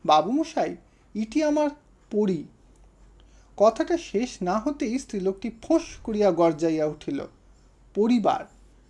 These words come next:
আমার সাত পাকের স্বামী বলছেন পরিবার? খবরদার বলছি মিস্ত্রি, যাত্রার কাছে মিছে কথা বলে আমার বদনাম করো না বলে দিচ্ছি।" আমি তো বিস্ময়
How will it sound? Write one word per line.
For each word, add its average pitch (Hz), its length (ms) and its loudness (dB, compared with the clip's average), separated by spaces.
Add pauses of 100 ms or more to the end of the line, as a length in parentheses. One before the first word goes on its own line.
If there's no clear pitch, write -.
(280)
আমার 247 200 2
সাত 208 420 2
পাকের 254 240 0
স্বামী 233 400 0
বলছেন 277 460 -2 (140)
পরিবার? 202 440 -2 (680)
খবরদার 240 460 2
বলছি 269 340 0
মিস্ত্রি, 233 540 -2 (320)
যাত্রার 254 420 2
কাছে 269 400 -2
মিছে 233 380 -2
কথা 233 220 -4
বলে 233 360 -2 (340)
আমার 214 240 0
বদনাম 185 480 2
করো 208 220 -4
না 180 120 0
বলে 156 240 -4
দিচ্ছি।" - 420 -14 (1700)
আমি 190 340 0
তো 202 320 0 (260)
বিস্ময় 202 640 -6